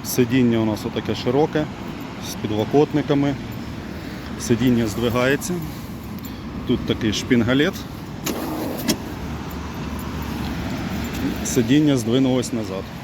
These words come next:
і зафіксувалося. І тут у нас ще одна сідушка. Ну і третя є така. Її, в принципі, можна зняти,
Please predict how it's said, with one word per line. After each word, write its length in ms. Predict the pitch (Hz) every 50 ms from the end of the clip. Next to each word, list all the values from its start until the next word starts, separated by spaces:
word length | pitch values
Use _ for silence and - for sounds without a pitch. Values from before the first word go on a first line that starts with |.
| - -
і 100 | 156 170
зафіксувалося. 920 | 143 143 143 - 151 135 - - - 113 98 95 95 98 107 - - - - - - - - - - - - - - - - - - - - - - - - - 151
І 60 | 131
тут 200 | - 175 180 180
у 40 | 165
нас 300 | 151 143 135 - - - - - - - - - - - - - 131
ще 260 | - - - 147 147 143
одна 300 | 135 117 123 123 123 120 120 - - - - - - - - - - - - - - - - - - - - - - - - - - - - - - - - - -
сідушка. 480 | 139 117 95 98 95 90 - - 98 92 - - - - - - - - - - - - - - - - -
Ну 80 | 240
і 80 | 147 -
третя 380 | - - 170 190 156 - 127
є 220 | 117 113 113 110 104
така. 340 | - 110 - 113 107 107 - - - - - - - - - - - - - - - - - - - - - - - - - - - - - - - - - - - -
Її, 120 | 113 123 135
в 60 | 117
принципі, 420 | - 127 131 117 - - - 120
можна 360 | 113 113 120 110 101 110 107
зняти, 440 | 101 123 131 139 135 - 117 107 107